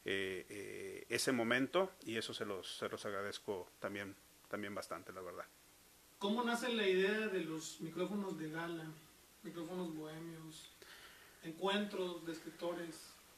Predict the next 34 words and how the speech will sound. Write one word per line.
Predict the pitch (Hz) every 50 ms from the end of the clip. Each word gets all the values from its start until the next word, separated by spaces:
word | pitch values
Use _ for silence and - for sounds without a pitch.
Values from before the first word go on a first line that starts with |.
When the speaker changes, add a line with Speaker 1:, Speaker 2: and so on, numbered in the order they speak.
| - - - - - -
Speaker 1:
Los | - 147 -
encuentros | 185 175 196 220 220 262 247
de | 233 220
escritores, | - - 160 147 - - 202 208 214 220 208 -
pues | - - 147 -
es, | 190 180 -
es | - 190 196
muy | 208 214 214 -
fácil, | - - 135 135 - - 127 117 123
eso, | 135 147 - - 190 185 185 185 175 135
eso | 143 135 - 175 160
viene | 160 165 170 170 156
ya | 147 147 147
desde, | 160 151 131 120 120 110 107 110
desde | - 110 110 107 104 98 107 107 104 104 101 101 101 101 98 95 92 - - - - - - - -
los | 107 110 117 113 -
inicios | 117 117 139 143 - 151 120
que | - 120
empezamos | 110 101 - - - - 135 120 -
ahí | 123 123
a | 123
compartir, | 131 123 - 127 117 - - 165 180 202 202 - - -
Speaker 2:
Ujú. | - 160 151 160 -
Speaker 1:
precisamente | - 131 131 - 143 147 143 127 - 139 -
cuando, | - 123 113 113 110 104 101 107 104 104 104 104 104 104 101 101 101 -
eh, | 117 113 110 107 -
eh, | 104 107 107 104
empezamos | 104 101 - 110 - 131 127 131 131 -
a | - 113
ver | 113 123 127 117 117
que | - - 107 110
hay, | 113 113 113 113 113 110 107 - -
hay | 113 113 110 113
diferentes | 110 107 107 104 - 113 107 113 113 107 - - 113 110 98 - - -